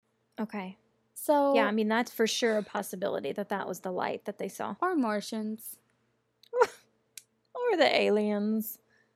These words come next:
Speaker 2: What, I mean, honestly, in twenty twenty, anything's
Speaker 1: Fifty fifty.
Speaker 2: fucking possible.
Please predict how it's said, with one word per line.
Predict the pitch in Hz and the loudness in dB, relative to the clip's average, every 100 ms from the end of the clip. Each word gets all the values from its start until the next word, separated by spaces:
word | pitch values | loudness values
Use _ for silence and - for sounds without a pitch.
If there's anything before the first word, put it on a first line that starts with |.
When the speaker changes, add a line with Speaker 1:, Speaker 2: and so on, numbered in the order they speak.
| _ _ | _ _
Speaker 2:
What, | 254 220 233 226 - | -16 -8 -6 -4 -2
I | 240 | 0
mean, | 247 233 | 0 0
honestly, | 247 262 269 285 277 269 | 2 2 0 0 0 0
in | 240 | -4
twenty | 214 254 240 233 | -4 -4 -4 -4
twenty, | - 233 311 | -4 -2 0
anything's | 226 233 226 | 2 0 2
Speaker 1:
Fifty | 196 | 0
fifty. | 220 185 | -2 -2
Speaker 2:
fucking | 214 208 208 | -2 -2 -4
possible. | 214 202 196 202 196 202 202 | -2 -2 -2 -6 -6 -6 -8